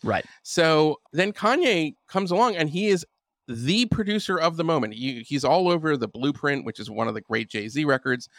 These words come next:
Speaker 2: You can hear him on everything in that kind of, you know, the tail end of hip hop golden era, the, the very end of the nineties and then the, the early two thousands.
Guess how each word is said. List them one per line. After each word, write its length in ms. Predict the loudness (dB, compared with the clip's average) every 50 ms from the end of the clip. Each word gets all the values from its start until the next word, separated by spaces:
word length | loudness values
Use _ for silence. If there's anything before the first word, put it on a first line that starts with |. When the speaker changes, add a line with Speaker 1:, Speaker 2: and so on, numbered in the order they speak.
| -20 -20 -20 -20 -20 _ _ _ _
Speaker 2:
You 160 | -6 -6 -4
can 140 | -4 -4 -4
hear 200 | -2 0 0 2
him 160 | 2 2 2
on 180 | 2 0 -2 -4 -6 _ _ _ _ _ _ _ _ _
everything 600 | 0 0 2 2 0 -2 -2 0 0 0 0 0
in 100 | 0 0
that 240 | 0 0 -2 -2 -6 _ _
kind 240 | -4 -2 0 0
of, 160 | 0 -2 -4 _ _ _ _ _ _ _ _ _ _ _ _
you 140 | -2 0 0
know, 100 | 0 0
the 160 | 0 -2 -4
tail 380 | -4 -4 -2 0 0 2 2
end 120 | 2 2 0
of 100 | -2 -4
hip 180 | -6 -8 -2
hop 180 | -2 -2 -2 0
golden 300 | 0 0 0 2 0 -2
era, 240 | -2 -2 -4 -6 -6
the, 240 | -4 -4 -4 -6 -8 -12 -18 -8 -6
the 120 | -6 -2
very 260 | -2 0 0 0 0
end 80 | -2 -2
of 60 | -4
the 60 | -4
nineties 360 | -2 -2 -2 -2 -2 -4 -6
and 80 | -6 -6
then 80 | -8 -8
the, 160 | -10 -12 -12 -12
the 120 | -10 -6
early 200 | -4 -4 -4 -4
two 140 | -6 -8 -8
thousands. 500 | -6 -6 -6 -6 -8 -10 -12 -12 -14 -16